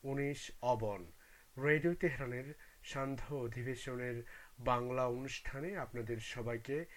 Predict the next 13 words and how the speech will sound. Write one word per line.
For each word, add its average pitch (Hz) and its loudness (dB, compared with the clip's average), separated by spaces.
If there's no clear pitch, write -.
স্বাগত 147 2
জানাচ্ছি 151 2
আমি 120 -2
বাবুল 113 0
আখতার। 95 -8
এ 160 8
অনুষ্ঠান 170 4
প্রচারিত 156 2
হচ্ছে 151 -2
বাংলাদেশ 143 0
ও 175 -2
ভারতের 139 -2
শর্টওয়েভ 135 -2